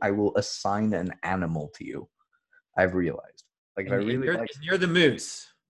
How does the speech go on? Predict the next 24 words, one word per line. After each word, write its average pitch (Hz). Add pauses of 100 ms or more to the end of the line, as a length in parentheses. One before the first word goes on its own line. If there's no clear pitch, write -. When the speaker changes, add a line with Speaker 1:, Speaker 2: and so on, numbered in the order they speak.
(120)
Speaker 1:
I'm 175
a 170
moose. 143
Well, 117
I'm 135
also 165
a 104
lion. 85
Like, 87
I, 110
it 120
depends 139
on 123
what 104
it 90
is. 78
Like, 92
if 101
I 127
have 123
an 110
insult 113
with 101
an 95